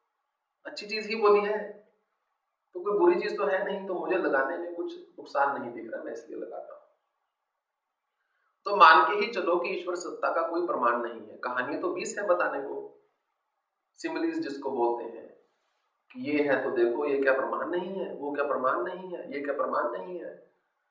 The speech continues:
परंतु उस बहसबाजी में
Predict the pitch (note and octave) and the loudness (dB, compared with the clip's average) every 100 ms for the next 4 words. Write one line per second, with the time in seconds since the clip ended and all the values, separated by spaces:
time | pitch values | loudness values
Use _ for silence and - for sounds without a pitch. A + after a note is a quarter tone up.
0 | _ _ _ D3 D3 A2+ E3+ F3 E3+ - | _ _ _ 0 2 2 4 6 6 2
1 | - - - - - - - F#3 - C#3+ | -2 -8 -14 -12 -12 -6 -4 -2 0 2
2 | D3+ F3 F3 F3+ F3+ F3+ - | 2 2 2 0 -4 -8 -12